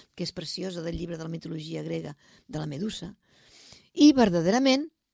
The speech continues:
verdaderament, l'han convertit, després de tantes coses,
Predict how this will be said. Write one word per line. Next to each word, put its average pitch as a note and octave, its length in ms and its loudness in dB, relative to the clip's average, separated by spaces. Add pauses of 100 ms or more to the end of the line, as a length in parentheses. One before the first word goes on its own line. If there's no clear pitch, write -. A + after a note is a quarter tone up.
(160)
verdaderament, F#3+ 680 -2 (580)
l'han G#3+ 240 2 (320)
convertit, A3+ 960 8 (440)
després - 480 6
de G#3 120 10
tantes G#3+ 400 6
coses, C4 420 4